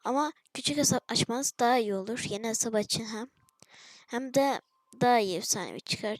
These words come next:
iki tane. Bakın, ve Parkim'de de sanırım. Yani Falcon'da da iki efsanevi var. Bakın arkadaşlar. Amber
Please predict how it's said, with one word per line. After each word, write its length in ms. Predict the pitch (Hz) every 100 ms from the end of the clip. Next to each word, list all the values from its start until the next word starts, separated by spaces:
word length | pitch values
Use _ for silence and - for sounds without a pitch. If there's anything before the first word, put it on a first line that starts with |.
| -
iki 200 | - -
tane. 380 | 196 185 196 254 _ _ _ _
Bakın, 380 | 208 220 226 240 _ - -
ve 100 | 226
Parkim'de 540 | 226 208 226 220 220
de 80 | 220
sanırım. 420 | - 185 170 - _ _ - _
Yani 420 | - 175 180 156 -
Falcon'da 760 | - 202 202 - 190 - 214 240 _ - _ - -
da 80 |
iki 240 | - - 202
efsanevi 400 | 202 - 107 190
var. 180 | 214 214
Bakın 180 | 208
arkadaşlar. 540 | 196 190 202 208 233 175 - - - - -
Amber 720 | 202 208 196 208 - -